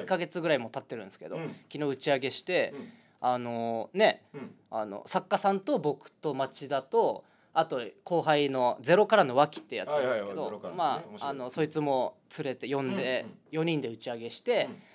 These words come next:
Speaker 2: うん。
Speaker 1: で、作家さんが先に帰って、
Speaker 2: うん。
Speaker 1: もう、あの、家帰んなきゃいけないからっつって、
Speaker 2: うんうん。
Speaker 1: 先帰って、
Speaker 2: うん。
Speaker 1: で、三人残って、で、もう俺らもそ-、ぼちぼち帰るかってなって、
Speaker 2: うん。
Speaker 1: で、僕は帰ったんですけど、お前、
Speaker 2: うん。
Speaker 1: な、なんか脇連れて、
Speaker 2: うん。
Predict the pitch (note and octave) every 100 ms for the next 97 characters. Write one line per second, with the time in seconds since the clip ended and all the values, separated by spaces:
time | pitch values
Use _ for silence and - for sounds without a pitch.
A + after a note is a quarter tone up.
0 | _ G#3+ A#3 A#3+ A#3 G#3 G3+ F3 F3+ E3
1 | D#3 D#3 D3+ C3 - - A#2+ - A2+ -
2 | C3+ A#2+ F#2+ - _ A#2+ A2+ A2 B2+ C#3+
3 | C3 A#2 G#2+ A2 G#2+ G#2 F3+ - - B2
4 | A2 - C3 - - E3 D3+ - _ -
5 | B3+ D#3+ - - - A3 A3 - F#3+ F#3
6 | F3+ F3+ D#3 D3 E3 - _ A3 E3+ G#3
7 | A3 G3 C#3+ G3 C#3 A#2+ - C3+ - D3
8 | C#3+ C3 C3 - C3+ A#2 A#2 F2 - G2+
9 | - A3+ F3+ C3 G2+ _ F3+ G3 G3 G#3
10 | F#3 F3+ E3+ D3+ A2+ - G#2 G#2+ D#3+ E3+
11 | D3+ - E3 F#3 A2 - C#3 C3+ C#3+ -
12 | - C3 A#2 - A#2 F#2 G#2+